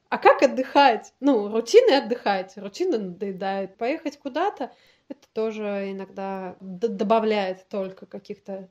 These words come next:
сложностей бывает. Ты... Мы ездили отдыхать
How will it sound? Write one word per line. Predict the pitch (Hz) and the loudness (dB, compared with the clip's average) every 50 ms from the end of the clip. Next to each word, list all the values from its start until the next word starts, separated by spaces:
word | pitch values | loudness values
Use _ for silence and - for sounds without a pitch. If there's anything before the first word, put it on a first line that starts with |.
| _ _ | _ _
сложностей | - - 214 196 190 190 185 202 190 185 190 - 202 190 | -18 -14 -10 -8 -8 -8 -8 -10 -12 -14 _ -16 -16 -14
бывает. | 190 202 185 202 196 196 196 196 _ _ _ _ _ | -14 -14 -14 -12 -12 -12 -14 -16 _ _ _ _ _
Ты... | _ 208 190 196 196 196 - _ _ _ - | _ -12 -10 -10 -12 -12 -14 _ _ _ -2
Мы | 247 247 233 | 0 0 2
ездили | 208 220 214 214 190 208 214 208 208 196 - - _ _ _ _ _ _ _ _ _ _ _ | 2 2 2 2 0 -4 -4 -4 -4 -6 -8 -12 _ _ _ _ _ _ _ _ _ _ _
отдыхать | - 247 214 202 190 190 240 226 - - 262 226 196 190 - - - | -2 -2 -2 -2 -2 -4 -4 -4 -2 2 2 2 2 0 -4 -10 -20